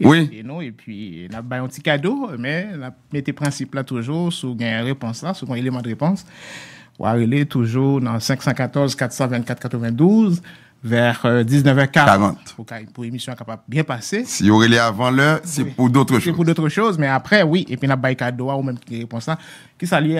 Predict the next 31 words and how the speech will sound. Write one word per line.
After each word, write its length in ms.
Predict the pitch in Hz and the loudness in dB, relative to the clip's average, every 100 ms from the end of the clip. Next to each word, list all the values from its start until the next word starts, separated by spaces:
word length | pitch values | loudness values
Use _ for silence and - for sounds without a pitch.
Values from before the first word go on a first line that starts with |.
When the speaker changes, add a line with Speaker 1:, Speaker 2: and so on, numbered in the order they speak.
| - | -2
Speaker 2:
on 60 | |
a 80 | 143 | -2
prié 460 | - 247 226 208 262 | 0 2 4 4 6
d'abord, 460 | 156 151 165 233 | 6 4 0 -4
et 60 | 147 | -8
puis 140 | 147 | -6
avant, 240 | 127 120 160 - | -4 -2 -4 -4
avant 300 | 127 123 156 | -6 0 2
nous, 140 | 147 | 2
une 100 | 131 | -2
question 460 | 135 131 143 151 151 | -4 -6 -4 -4 -4
pour 260 | 135 127 | -2 -2
nous 80 | 131 | 0
gâter 300 | 123 127 156 | 0 0 2
auditeurs 420 | 143 120 120 117 | 0 0 -2 -2
à 60 | 107 | -2
ce 100 | - | -2
là 240 | 110 123 | -2 0
pour, 320 | 123 123 113 123 - - _ - | -2 -4 -6 -8 -16 -20 _ -8
pour 140 | 110 | -6
question, 360 | 131 - 123 120 | -4 -4 -4 -6
euh, 120 | 113 113 | -6 2
biblique, 380 | 151 135 131 | 2 2 -2
ça. 180 | - - - - - 110 | -6 -12 -16 -16 -14 -12
Voilà. 180 | - - - | -14 0 4
Speaker 1:
Adoration 560 | 160 165 156 - 156 | 6 6 4 0 0
à 100 | 139 | 0
toi, 460 | 135 139 143 143 127 | 2 2 4 2 2
louange 500 | 120 127 127 131 113 | 2 2 4 2 2
à 100 | 120 | 0
toi, 520 | - 117 120 120 117 | 0 2 2 2 -4